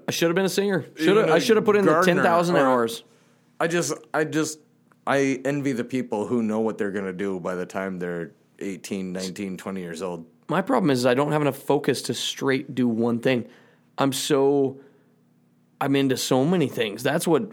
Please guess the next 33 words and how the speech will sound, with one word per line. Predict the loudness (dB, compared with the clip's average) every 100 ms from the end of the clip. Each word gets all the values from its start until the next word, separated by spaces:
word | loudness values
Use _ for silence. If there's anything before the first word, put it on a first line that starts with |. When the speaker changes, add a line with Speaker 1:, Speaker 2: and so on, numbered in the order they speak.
| -4
Speaker 1:
literally | -2 0 2 2
the | 0
worst | 2 0 2
part | 0 4
about | 2 2
my | 2
life | 2 2 0 -2 -10 -18 _ _ -20 _ _ _ _ _
is | 2 2
that | 2
I | 2 2
worry | 4 4 4 4
all | 4
the | 2
time | 2 2
that | 2
I'm | 2
not | 2 2
gonna | 2
get | 4
to | 2
do | 2 2
enough. | 4 2 0 -6 _ -10
Speaker 2:
Yeah. | -8 -8 -10 _ _ -4
Speaker 1:
I'm | 0
not | 2
gonna | 2 2
get | 2
to, | 2
like, | 2 0 -2 -16 _ _ _ _ _
learn | 0 2 4
how | 2
to |
skateboard | 2 2 4 4